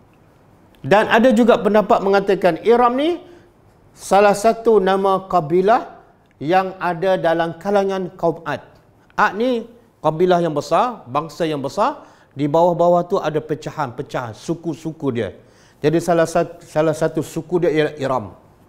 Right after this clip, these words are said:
Dan pendapat kedua, Iram ialah nama tempat. Okey, tempat kaum Ad di mana? Tempat kaum Ad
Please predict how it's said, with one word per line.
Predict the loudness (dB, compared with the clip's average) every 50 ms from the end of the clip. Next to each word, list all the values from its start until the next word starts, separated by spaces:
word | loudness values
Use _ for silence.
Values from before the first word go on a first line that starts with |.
| _ _ _ _ _ _ _ _ _ _ _ _ _ _ _ _ 0 0
Dan | 0 2 2
pendapat | 2 2 2 2 2 0 0 2
kedua, | 0 2 4 4 4 4 2 0 -2 -10 -14 -6 -2
Iram | 0 0 2 2 0 0
ialah | 0 0 0 0 -2
nama | -2 -8 -6 -6 -4 -4 -4 -6
tempat. | -6 -8 -4 -4 -4 -2 0 -2 -2 -2 -4 -12 -20 -20 _ _ _ _ _ _ _ _ _ _ -6
Okey, | -4 0 0 0 0 2 0
tempat | 0 2 2 2 0 2
kaum | 2 0 0 2 0
Ad | -2 -2 -2
di | -2 -2
mana? | -2 -2 -4 -6 -10 -14 _ _ _ _ _ _ _ _ _ _ _ _ _ _ _ _ _ _ _ _ _ _ _ _ _ _ _ _ _ _ _ _
Tempat | -6 -6 -2 0 0 0 0 -2
kaum | 0 0 0 0 -2 -4 -8 -10
Ad | -6 -4 -4 -4 -4 -8 -16 -20